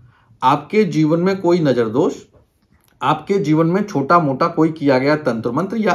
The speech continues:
आपके काम को, घर को बांधने का काम यदि किसी ने किया है और आपको ऐसा लगता है कि आपको इससे संबंधित समस्याएं हैं, तो आपको यह उपाय अवश्य करना चाहिए। उपाय आपको यह शनिवार के दिन करना है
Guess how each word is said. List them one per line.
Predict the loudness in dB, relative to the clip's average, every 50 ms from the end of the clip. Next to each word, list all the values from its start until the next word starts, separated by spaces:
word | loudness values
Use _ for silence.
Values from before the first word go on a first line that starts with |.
| -2 -2
आपके | -4 -4 -4 -4 -4 -4 -4
काम | -4 -2 -4 -2 -2 -2 -2 -2
को, | 0 0 0
घर | 0 -2 -6 -8
को | -2 -2 -2 -2 0
बांधने | -2 -2 0 0 0 0 0 0
का | 0 -2
काम | -2 -2 -2 -2 -2
यदि | -4 -4 -6
किसी | -10 -12 -12 -10 -8 -8
ने | -8 -8
किया | -10 -10 -10 -10 -8
है | -6 -4 -2 -2 -2 -2 -6 -14 -20 -20 -20 -4 0
और | 2 4
आपको | 4 2 2 0 -2 -4
ऐसा | -2 -2 -2 0
लगता | 0 0 -2 -2 -4 -2 -2
है | 0 -2 -2
कि | -6 -8 -10 -4 -2
आपको | -2 -2 -2 -4 -4 -2 -2
इससे | -2 -4 -4 -6 -6 -4
संबंधित | -2 0 0 2 2 2 0 0
समस्याएं | 0 -4 -6 -6 -8 -8 -4 -4 -2 -2 -4 -4 -2
हैं, | 0 2 2 2 -2 -4 -12 -20 -20 -20 -20 -20 -10 _ 2
तो | 4 4
आपको | 4 2 0 0 0 -2 -4 -2
यह | -2 0 0 0 -2 -2 -2 -6
उपाय | -6 -4 -4 -4 -4 -6 -8 -6
अवश्य | -2 0 0 0 0 -2 -6
करना | -6 -6 -8 -8 -10 -10
चाहिए। | -10 -12 -14 -14 -14 -16 -16 -16 -18 -20 -20 -20 -20 -20 -20 -20 -2 2
उपाय | 2 2 4 4 4 4 4 2
आपको | 2 2 2 2 2 0 0 2 2
यह | 4 2 2
शनिवार | 2 0 0 2 2 2 2 0 2
के | 2 2
दिन | 2 2 2 4
करना | 2 2 2 2 2 2
है | 2 0